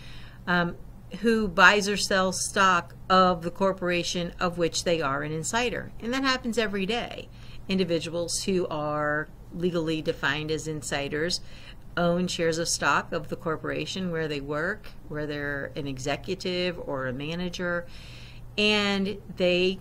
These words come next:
may sell those shares. So that's perfectly legal. When we talk about illegal insider trading,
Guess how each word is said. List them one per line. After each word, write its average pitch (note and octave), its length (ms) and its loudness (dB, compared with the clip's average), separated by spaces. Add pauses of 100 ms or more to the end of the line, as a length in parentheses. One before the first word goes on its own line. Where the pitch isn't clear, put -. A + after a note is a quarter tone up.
may F3 300 2
sell B3+ 300 2
those E3 220 2
shares. - 600 -4 (100)
So - 120 -6
that's F#3+ 120 -2
perfectly G#3+ 560 0
legal. F#3 440 -2 (600)
When A3 300 6
we G#3 160 4
talk F#3 340 2
about E3 360 2 (300)
illegal G#3+ 580 4
insider F3 520 2
trading, D3+ 540 0